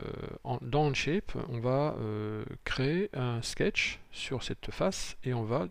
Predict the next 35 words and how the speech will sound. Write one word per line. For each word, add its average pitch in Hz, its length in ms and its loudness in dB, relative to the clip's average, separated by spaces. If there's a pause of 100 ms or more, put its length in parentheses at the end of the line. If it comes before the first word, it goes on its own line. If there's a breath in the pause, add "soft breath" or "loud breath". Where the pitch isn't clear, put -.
directement 160 440 2
créer - 200 0
un 135 100 4
cercle. - 400 -4 (720 loud breath)
On 107 40 -4
n'a 107 100 0
pas 165 120 8
besoin 165 220 6
de, 151 120 0 (120)
de 123 140 -6
faire 127 200 0
des 117 120 2
lignes 123 160 0
de 113 80 -2
construction 120 540 -4
comme 113 220 -2
dans 107 140 -4
certains - 280 -2
logiciels 107 360 -2
comme 104 140 -2
SolidWorks. 107 580 -6 (640 loud breath)
L'alignement 120 420 0
du 127 120 -4
point - 440 0
va 123 80 -2
se - 80 -4
faire 151 260 0 (500 loud breath)
tout 185 100 -2
seul. 110 280 0 (1700 loud breath)
Alors 104 220 -2
on 110 60 -4
regarde 120 360 4
tout 127 80 0
de - 40 -4
suite - 400 -4